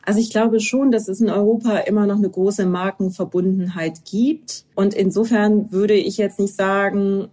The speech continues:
die Chinesen sind die große Bedrohung für Mercedes, B M W, Audi, die sich ja jetzt auch weiter nach oben entwickeln, mehr Richtung Luxus und immer mehr sich aus den, bei den kleineren Fahrzeugen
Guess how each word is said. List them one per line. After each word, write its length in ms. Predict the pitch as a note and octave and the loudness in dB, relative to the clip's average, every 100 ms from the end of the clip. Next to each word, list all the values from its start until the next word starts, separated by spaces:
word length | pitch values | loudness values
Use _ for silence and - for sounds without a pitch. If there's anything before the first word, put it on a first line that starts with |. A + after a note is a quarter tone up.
| G3 | -4
die 60 | |
Chinesen 720 | G3 G#3 F#3+ G#3 G#3+ G#3 G3+ | -2 2 2 2 2 2 2
sind 220 | F#3 G3 F#3+ | 2 0 -2
die 60 | |
große 340 | D#3+ F#3 G#3+ G3+ | -2 0 0 0
Bedrohung 560 | F#3 F3+ F#3 F#3+ F#3+ | -2 0 2 2 2
für 640 | F#3 - G3 F#3+ F#3+ F#3 F#3 | -4 -2 0 2 2 0 0
Mercedes, 840 | F#3 F3 - G#3 G3+ G3 F#3+ - - | 0 -2 -2 0 2 0 -2 -10 -2
B 100 | F#3 | 0
M 120 | F3+ | 2
W, 200 | F#3+ F3+ | 2 0
Audi, 360 | - G3+ A#3 A3 | 0 0 2 0
die 180 | F#3+ F#3+ | -2 -4
sich 180 | G3 | -2
ja 80 | G3+ | 0
jetzt 200 | F#3+ F#3 | -2 -2
auch 140 | F3+ F3+ | -6 -2
weiter 240 | F#3+ F#3+ | -2 -2
nach 160 | F3+ - | -4 -4
oben 520 | - G#3+ A3 A3 G#3+ - - _ | -2 0 0 -2 -6 -14 -20 _
entwickeln, 800 | - G#3+ G#3+ G#3+ G#3 G3 G3+ G3 | 0 0 0 0 2 4 4 0
mehr 480 | - F#3 F#3+ F#3+ F#3 | 0 0 2 0 0
Richtung 540 | F#3+ F#3 - F3+ F3+ F3+ | -2 -6 -4 -2 -2 -2
Luxus 560 | F#3 A#3 - A3+ A3 | -2 -2 0 0 0
und 360 | - F#3 F3+ - - | -2 -2 -2 -4 -2
immer 300 | F#3+ F#3+ F#3 | 0 2 2
mehr 360 | F3+ F#3 F#3 | 2 2 0
sich 240 | F#3 F#3 - | -2 -6 -4
aus 280 | F3 F3+ | -4 -4
den, 400 | - F3 F3 F3 - _ _ _ _ _ | -4 -2 -2 -6 -10 _ _ _ _ _
bei 100 | F3+ | -2
den 140 | F3+ | -2
kleineren 600 | F3 F3 G3 G#3 F#3 F#3 | -2 -2 2 2 2 -2
Fahrzeugen 920 | F#3 F3+ F3+ - F#3 F#3 F#3 F3+ F3 | -2 -4 -4 -2 0 0 0 -4 -6